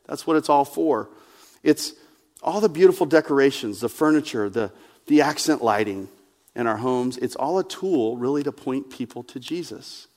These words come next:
if we're using it, I believe, the way God's called us to do. And what if we live that way every week? What if we made it our goal every week to just meet one stranger? Just one stranger.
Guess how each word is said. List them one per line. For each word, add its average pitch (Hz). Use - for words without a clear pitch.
if -
we're 113
using 117
it, 104
I 123
believe, 104
the 107
way 104
God's 101
called 110
us -
to 98
do. 107
And 135
what 185
if 226
we 208
live 160
that 131
way 127
every 120
week? 107
What 175
if 208
we 220
made 165
it 156
our 139
goal 127
every 190
week 101
to 120
just 147
meet 143
one 131
stranger? 113
Just 147
one 135
stranger. 127